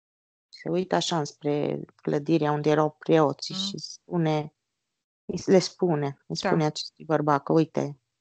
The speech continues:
Speaker 1: așa
Speaker 2: Sunt
Speaker 1: că
Speaker 2: grâne
Speaker 1: sunt
Speaker 2: acolo.
Speaker 1: acolo și ăștia nu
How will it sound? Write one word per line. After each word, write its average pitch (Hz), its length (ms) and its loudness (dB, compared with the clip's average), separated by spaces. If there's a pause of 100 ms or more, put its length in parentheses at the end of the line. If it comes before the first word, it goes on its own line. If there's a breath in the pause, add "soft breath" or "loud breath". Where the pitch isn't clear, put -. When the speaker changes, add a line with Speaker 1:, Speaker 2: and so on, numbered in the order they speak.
(440)
Speaker 1:
așa 160 300 0
Speaker 2:
Sunt 165 120 2
Speaker 1:
că 160 180 -2 (200)
Speaker 2:
grâne 175 360 -4
Speaker 1:
sunt 151 220 -10
Speaker 2:
acolo. 196 280 -10
Speaker 1:
acolo 196 500 4
și - 200 -2
ăștia 180 360 -2
nu 165 480 -4